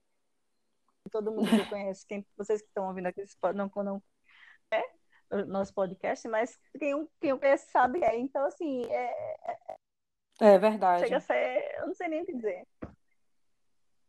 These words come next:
Speaker 1: Né, em
Speaker 2: É,
Speaker 1: relação
Speaker 2: é, mas
Speaker 1: a
Speaker 2: é.
Speaker 1: esse racismo que acontece.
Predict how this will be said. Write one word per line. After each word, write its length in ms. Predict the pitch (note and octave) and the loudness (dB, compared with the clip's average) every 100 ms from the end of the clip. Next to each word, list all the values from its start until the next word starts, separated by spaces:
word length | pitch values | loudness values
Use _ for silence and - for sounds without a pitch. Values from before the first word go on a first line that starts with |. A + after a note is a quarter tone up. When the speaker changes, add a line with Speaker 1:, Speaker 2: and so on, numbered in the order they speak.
| _ _ | _ _
Speaker 1:
Né, 160 | G#3 G3+ | -4 -2
em 60 | G#3 | 2
Speaker 2:
É, 40 | |
Speaker 1:
relação 360 | G3 G#3+ - A#3+ | 6 6 6 4
Speaker 2:
é, 180 | G#3+ | 4
mas 300 | G3 G3+ G3+ | 2 2 2
Speaker 1:
a 180 | G#3 G#3 | 2 0
Speaker 2:
é. 160 | F3 - - | -2 -8 -8
Speaker 1:
esse 220 | G#3+ A#3+ | -6 0
racismo 500 | A#3 A#3+ A#3 A#3 A#3+ | 2 2 -2 -4 -6
que 120 | - | -4
acontece. 1120 | - _ A#3 _ _ _ - F#3 F#3+ _ F#3 | -6 _ -16 _ _ _ -6 -4 -4 _ -18